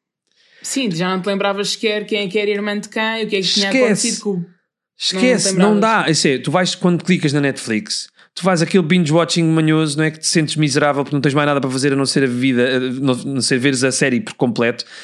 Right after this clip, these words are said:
Speaker 2: mas chegas ao final e assim, "Ah, man, muito fixe." Não é? E viste de repente seis temporadas dos Sopranos e o teu filho já tem dezassete anos e, pá, já está na universidade.
Speaker 1: <laughs>
Speaker 2: Eh, é um bocado isso, não é? Portanto, eu acho que, Miguel, se for para responder à tua pergunta assim de maneira concisa, eu acho que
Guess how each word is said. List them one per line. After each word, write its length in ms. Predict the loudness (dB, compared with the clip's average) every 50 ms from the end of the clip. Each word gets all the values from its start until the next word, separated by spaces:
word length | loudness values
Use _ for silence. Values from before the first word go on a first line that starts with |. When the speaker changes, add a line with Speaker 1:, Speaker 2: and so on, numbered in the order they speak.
| -10 -4
Speaker 2:
mas 100 | -2 0
chegas 180 | 2 2 2 2
ao 60 | 2
final 200 | 2 2 0 0
e 20 |
assim, 220 | 0 0 0 0 0
"Ah, 480 | 0 0 0 0 0 0 0 0 -2 -2
man, 560 | -2 -2 -2 -2 -2 -2 -2 -2 -2 -2 -2
muito 240 | -2 -4 -4 -4 -8
fixe." 380 | -6 -4 -4 -2 -4 -4 -6 -14 -16 -16 -14 -12 -12 -12 -12 -10 -2 0
Não 80 | 2
é? 120 | 2 2 2
E 80 | 0 2
viste 200 | 2 2 0 0
de 40 |
repente 320 | -4 0 2 2 2 2 2
seis 240 | 2 0 0 2 0
temporadas 400 | 0 2 2 2 2 2 0 0
dos 120 | -2 -4
Sopranos 460 | -4 -2 0 0 2 2 0 0 0
e 160 | 0 0 0
o 60 | -2 0
teu 120 | 0 0
filho 220 | 2 2 0 2
já 80 | 2 0
tem 400 | 2 2 2 2 2 0 -2 -2
dezassete 440 | -2 -2 -2 0 0 0 0 2 2
anos 260 | 2 2 0 0 0
e, 340 | 0 0 0 0 -2 -2 -4 -8 -20 _ _ _
pá, 200 | -6 -4 -4 -2
já 120 | -4 -4
está 140 | -2 -2 0
na 100 | 2 4
universidade. 480 | 4 2 2 2 0 0 0 0 -4 -6
Speaker 1:
<laughs> 480 | -8 -10 -12 -12 -12 -12 -14 -12 -6 -2
Speaker 2:
Eh, 680 | 0 2 4 4 4 4 2 2 2 2 2 0 0 2
é 80 | 2
um 40 | 2
bocado 280 | 2 2 2 2 2 2
isso, 320 | 2 2 0 -2 -2 -2
não 80 | 0 0
é? 160 | 0 0 -2 -6 -10
Portanto, 880 | -8 -2 -2 -2 -2 0 0 2 2 4 2 2 0 0 -2 -2 -4 -6 -10 -18 -20 -14 -4 0
eu 100 | 2 2
acho 200 | 2 2 -2 -6
que, 180 | -6 -2 0
Miguel, 420 | 2 2 4 2 2 0 0 -2 -4
se 140 | -4 -2 0
for 140 | 0 0 0
para 120 | 0 -2
responder 240 | -2 0 0 2 2
à 60 | 2
tua 100 | 0 0
pergunta 280 | 0 0 0 2 0 0
assim 160 | 0 0 0
de 60 | 2
maneira 240 | 2 2 2 0 0
concisa, 340 | -2 -2 0 0 0 2 2
eu 60 | 2
acho 180 | 0 0 -4
que 80 | -8 -12